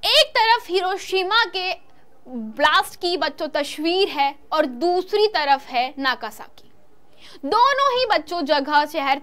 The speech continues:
तबाह हो गए, वहां लगभग अनगिनत लोगों के अंदर वंशागति बच्चों, वंशानुगत जो खामियां होती है वो पाई गई, वहां का डीएनए खराब हो गया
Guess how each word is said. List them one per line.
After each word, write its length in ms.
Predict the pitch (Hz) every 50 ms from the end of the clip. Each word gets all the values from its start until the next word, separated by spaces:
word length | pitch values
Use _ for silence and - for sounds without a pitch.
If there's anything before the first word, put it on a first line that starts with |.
| -
तबाह 360 | 302 269 247 269 294 311 359
हो 320 | 359 359 349 302 294 277 285
गए, 200 | 247 254 269 269
वहां 320 | 262 247 262 262 285 294 294
लगभग 600 | 294 294 311 339 311 311 262 294 285 269 262 - - 311
अनगिनत 600 | 330 349 370 370 277 302 302 285 294 277 254 294
लोगों 360 | 269 269 269 254 269 285 285
के 120 | 285 269
अंदर 480 | - - 254 269 262 254 269 269 269 277 - - - - - - - - - - -
वंशागति 880 | 269 285 294 302 294 - 339 339 320 294 254 285 262 262 - 294 285
बच्चों, 260 | 254 269 262 - 277
वंशानुगत 720 | 247 262 254 262 - 320 294 285 285 294 277 294 277 - 277
जो 280 | 240 220 262 277 277 277
खामियां 540 | 277 - - 277 269 277 285 294 311 302 294
होती 320 | 269 285 262 262 277 262
है 120 | 254 269 269
वो 160 | 254 269 277
पाई 340 | 277 - 269 254 254 262 254
गई, 120 | 247 262
वहां 160 | 247 277 269
का 100 | 269 311 320
डीएनए 400 | 240 240 269 294 311 320 320 311
खराब 360 | 302 285 269 262 254 247 247
हो 100 | 262 220
गया 200 | 214 202 185 -